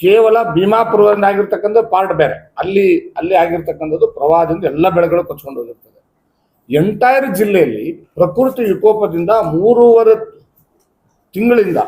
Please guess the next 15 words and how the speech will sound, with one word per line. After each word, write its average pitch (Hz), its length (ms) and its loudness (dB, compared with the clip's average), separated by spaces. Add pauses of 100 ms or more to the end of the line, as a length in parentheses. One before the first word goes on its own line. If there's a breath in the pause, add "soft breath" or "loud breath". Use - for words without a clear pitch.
(180)
ಆಗಿರ್ತಕ್ಕಂಥ 165 760 -2
ಮಳೆಯಿಂದ 180 640 0
ಆಗಿರ್ತಕ್ಕಂಥ, 151 680 -4
ಪ್ರಕೃತಿ 185 440 -4
ವಿಕೋಪದಿಂದ 160 380 0
ಆಗಿರ್ತಕ್ಕಂಥದ್ದು. 127 720 -8 (680)
ಮಳೆ 247 300 4
ಒಬ್ಬನೊಲ್ಕ್ 247 440 -2
ಬಂದು 254 200 2
ಇನ್ನೊಬ್ಬನೊಲ್ಕ್ 233 520 0
ಬಂದಿಲ್ವೇನೋ? 175 760 -2 (1000)
ಇದು 196 100 0
ಮಾನ್ಯ 233 300 2
ಜಿಲ್ಲಾಧಿಕಾರಿಗಳಿಗೆ 240 920 2
ಮತ್ತು 226 560 2